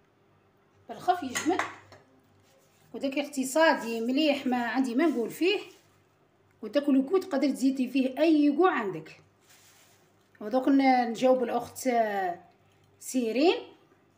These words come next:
آه، قالت لك، آه، الاخت سيرين، دوك نجاوبكم ونقسم ثاني الاخت الاخرى. آه، قالت لك ال-، الاخت، آه، ماشي سي، واه،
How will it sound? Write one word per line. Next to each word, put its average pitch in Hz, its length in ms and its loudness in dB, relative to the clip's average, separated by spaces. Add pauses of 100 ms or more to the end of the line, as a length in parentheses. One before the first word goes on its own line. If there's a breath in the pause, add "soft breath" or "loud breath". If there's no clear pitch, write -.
(360)
آه، 226 220 -2
قالت 269 220 0
لك، - 160 0
آه، 269 400 4
الاخت 254 300 -6
سيرين، 302 480 0 (1600)
دوك 247 120 -18
نجاوبكم 233 500 -10
ونقسم 349 540 -4
ثاني 233 160 -10
الاخت 233 220 -14
الاخرى. 277 320 -2 (720 soft breath)
آه، 254 380 0
قالت 294 160 0
لك 302 80 -6
ال-، 302 180 0 (520)
الاخت، - 420 -6
آه، 254 560 2 (840)
ماشي 269 240 -6
سي، 277 260 -6
واه، 262 220 0